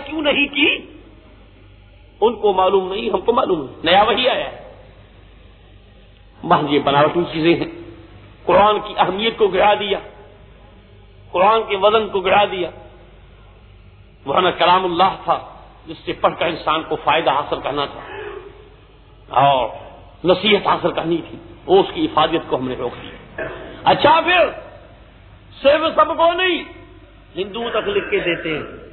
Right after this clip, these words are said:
ہندوؤں تک کو لکھ، لکھ دیا جا رہا ہے یہی قرآن، چوڑوں چماروں کو، بھنگیوں کو، سب کو یہ قرآن لکھا جا رہا ہے، لکھ کے دیا جا رہا ہے۔ جو اس قرآن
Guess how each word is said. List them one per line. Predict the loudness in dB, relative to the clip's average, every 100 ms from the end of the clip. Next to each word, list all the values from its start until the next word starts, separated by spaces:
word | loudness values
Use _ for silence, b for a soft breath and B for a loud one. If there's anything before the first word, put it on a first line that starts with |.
| -20 -20 -20 -20 -20 -20 -20 -20 -20 -20 -20 -4
ہندوؤں | -2 -2 2 4 2
تک | 2 -2 0
کو | 2
لکھ، | 2 -2 -8
لکھ | -8 -8
دیا | -4 -2 2
جا | 2
رہا | 2 2 2
ہے | -2 -10 -8 0
یہی | 2 2
قرآن، | 4 2 2 -4 -14 -20 -20 -20 -20 -20 -20 -20 -20 -20 -20 -20 -20 -2
چوڑوں | 4 6 6 2 2
چماروں | 4 4 2 -2 -8
کو، | -12 -16 -20 -20 -20 -20 -20 -20 -20 -20
بھنگیوں | -2 -2 2 4 4
کو، | 2 -4 -6 -14 -20 -20 -20 -20 -20 -20 -20 -20 -20 -20 -20 -20 _ -6
سب | -6
کو | -4
یہ | -6
قرآن | -4 -4
لکھا | -4 -6
جا | -6 -8
رہا |
ہے، | -12 -14
لکھ | -14 -12
کے |
دیا | -10 -10 -8
جا | -10
رہا | -10
ہے۔ | -12 -20 -20 -20 -20 -20 -20 -20 -20 -20 -20 -20 _ -20 -20 -6
جو | 4 6
اس | 6 2 -2
قرآن | -4 0 2